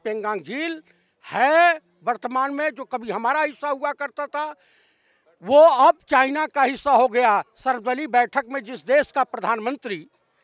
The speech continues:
ये कहता हो कि हमारे देश में कोई घुसपैठ नहीं हुई है, हमारे देश में, में कोई <clears throat> जो है कब्जा नहीं हुआ है, और दू-, उसके बाद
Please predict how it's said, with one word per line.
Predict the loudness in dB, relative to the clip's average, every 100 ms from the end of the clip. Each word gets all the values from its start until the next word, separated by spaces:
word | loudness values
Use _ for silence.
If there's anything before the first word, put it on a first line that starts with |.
| _
ये | 2 2
कहता | 4 2 0 2 4
हो | 6 6 6 2 _ _
कि | -18
हमारे | -8 -6 -8
देश | -10 -14 -12
में | -12
कोई | -8 -8
घुसपैठ | -10 -14 -8 -8 -8
नहीं | -8 -8
हुई | -8 -14
है, | -18 -18 _ _ _ _ _ _ _
हमारे | 0 2 0
देश | 0 0 0
में, | -4 -10 -10 _ _ _ _ _ _ _
में | -2 0 4
कोई | 4 4
<clears throat> | 2 _ _ _ -10 -2 0 0 -4 -6
जो | -12 0
है | 2 2
कब्जा | -4 -4 -4
नहीं | -2 -4
हुआ | -6 -4 -2 -4
है, | -8 _ _ -2
और | 2 2 2 _ _ _
दू-, | -20 -20 _
उसके | -16 -2 0
बाद | 0